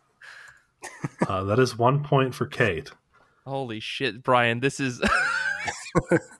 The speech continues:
Speaker 3: is some deep
Speaker 1: Uh,
Speaker 3: stuff.
Speaker 1: honestly,
Speaker 3: Wow.
Speaker 1: it's probably gonna be really hard, and you're probably <laughs> not gonna know most of these, but
Speaker 2: Yeah, yeah.
Speaker 1: I, I had a lot of fun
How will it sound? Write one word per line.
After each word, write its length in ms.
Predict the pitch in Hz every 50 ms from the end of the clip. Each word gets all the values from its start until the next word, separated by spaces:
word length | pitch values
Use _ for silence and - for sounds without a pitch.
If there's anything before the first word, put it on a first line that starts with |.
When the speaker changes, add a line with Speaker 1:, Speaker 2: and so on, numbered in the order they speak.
| -
Speaker 3:
is 60 | 123
some 200 | - - 131 117
deep 140 | 110 123 131
Speaker 1:
Uh, 40 | 156 165
Speaker 3:
stuff. 280 | - - 151 127 107 - - - _ _ _ _ _ _ _ _ -
Speaker 1:
honestly, 540 | 147 143 - 196 180 - 196 190 175 175
Speaker 3:
Wow. 60 | 160 143
Speaker 1:
it's 120 | 139 -
probably 420 | - - - 135 123 135 135 151 139
gonna 160 | 143 139 135
be 100 | 123 127
really 340 | 117 107 - 104 104 113 110
hard, 280 | 107 123 131 127 131 131
and 40 | 131
you're 80 | 123 123
probably 380 | - - - - 175 147 147 147 -
<laughs> 100 | - -
not 120 | 185 156 -
gonna 200 | 185 160 151 135
know 180 | 123 113 113
most 320 | 113 123 139 135 143 147 -
of 120 | 165 147
these, 460 | 147 151 151 156 165 160 147 - - _ _ _
but 220 | - 156 120 113 104
Speaker 2:
Yeah, 200 | - 160 151 131
yeah. 280 | 127 117 135 143 120 - - 403 - - 453 - - 440 440 440 - _ - 453 - - _ -
Speaker 1:
I, 280 | 131 123 123 120 120 - -
I 140 | 143 135
had 160 | 139 143 147 143
a 40 |
lot 240 | 139 127 123 123 123
of 80 | 120 -
fun 480 | - 127 113 110 107 104 104 104 98